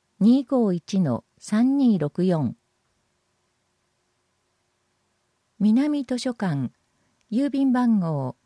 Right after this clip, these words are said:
二三二の零零六七、愚明寺町二百六十五の一。電話、七一五の七二零零。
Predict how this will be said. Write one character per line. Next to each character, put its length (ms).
二 240
三 320
二 140
の 260
零 240
零 200
六 260
七、 360
愚 100
明 280
寺 140
町 420
二 100
百 320
六 240
十 220
五 140
の 140
一。 400
電 300
話、 180
七 300
一 240
五 140
の 240
七 300
二 260
零 240
零。 320